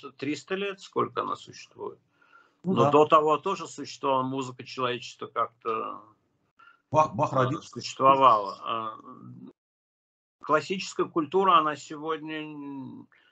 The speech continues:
Speaker 1: в тупике абсолютно. Ничего нового, существенного не создаётся.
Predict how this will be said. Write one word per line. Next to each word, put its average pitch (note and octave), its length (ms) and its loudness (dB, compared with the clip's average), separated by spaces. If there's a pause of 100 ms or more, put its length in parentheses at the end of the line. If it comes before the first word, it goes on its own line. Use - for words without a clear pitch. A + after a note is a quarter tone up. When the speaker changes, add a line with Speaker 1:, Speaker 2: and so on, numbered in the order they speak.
(140)
Speaker 1:
в - 140 -20
тупике D3 440 -4
абсолютно. C#3+ 600 0
Ничего C3 500 -4
нового, C3 640 2
существенного B2+ 760 -6
не A#2 200 -6
создаётся. C3 960 -4